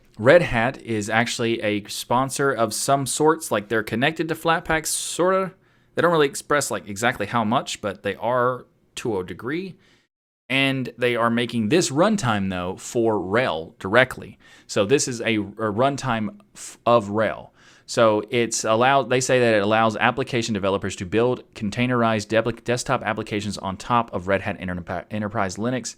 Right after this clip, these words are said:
and it will be integrated into rel eight point two. So for those who wanna know more about, like, what does that mean? Well, there are different types of runtimes. There's different libraries, like freedesktop dot org has their own runtime, which has, like, a core of set, a, a core set of libraries.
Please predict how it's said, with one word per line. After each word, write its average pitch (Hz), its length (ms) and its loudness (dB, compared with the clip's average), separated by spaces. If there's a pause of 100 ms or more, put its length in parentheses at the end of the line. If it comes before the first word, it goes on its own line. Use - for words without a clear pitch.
(360)
and 107 100 -2
it 107 40 0
will 101 80 -2
be 104 80 2
integrated 113 500 -2
into 101 260 -6
rel 95 380 0
eight 101 240 -2
point 92 340 -10
two. 101 360 0 (420)
So 135 200 2
for 131 140 -4
those 135 260 6
who 131 120 -2
wanna 117 180 0
know 110 160 0
more 107 160 2
about, 101 200 2
like, 90 180 -2
what 107 220 -2
does 104 120 0
that 104 180 2
mean? 117 400 2 (280)
Well, 127 80 4
there 135 100 8
are 131 60 8
different 143 320 2
types 120 340 4
of 101 120 -2
runtimes. 98 560 2
There's 95 180 -6
different 104 320 -2
libraries, 95 560 0
like 87 180 -2
freedesktop 107 720 -2
dot 90 180 -2
org 110 280 0
has 95 180 -4
their 120 180 2
own 92 180 -2
runtime, 92 460 -6
which 92 200 -8
has, 95 180 -6
like, 95 140 -4
a 87 80 -6
core 110 360 -2
of 92 120 -2
set, 101 360 -2
a, 92 180 -6
a 92 180 -8
core 123 240 -2
set 110 180 -2
of 95 140 -6
libraries. 95 640 -2